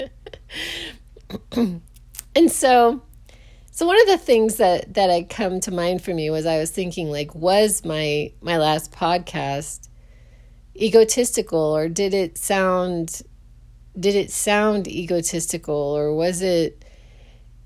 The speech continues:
uh, it was,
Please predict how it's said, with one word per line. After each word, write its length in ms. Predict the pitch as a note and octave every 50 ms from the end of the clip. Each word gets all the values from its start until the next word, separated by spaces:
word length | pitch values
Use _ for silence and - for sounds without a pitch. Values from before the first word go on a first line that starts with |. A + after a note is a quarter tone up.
| - - - -
uh, 480 | F#3 F#3 F3+ F3 E3+ E3 D#3+ C#3+ A#2+ - - - - - - - - - - - - - - - - - - - - - - - - - - - - - - - - - - - - - - - - - - - - - - - - - - -
it 120 | - C4 C4
was, 640 | B3 B3 B3+ B3 A#3 A3 G3+ F#3+ - - - -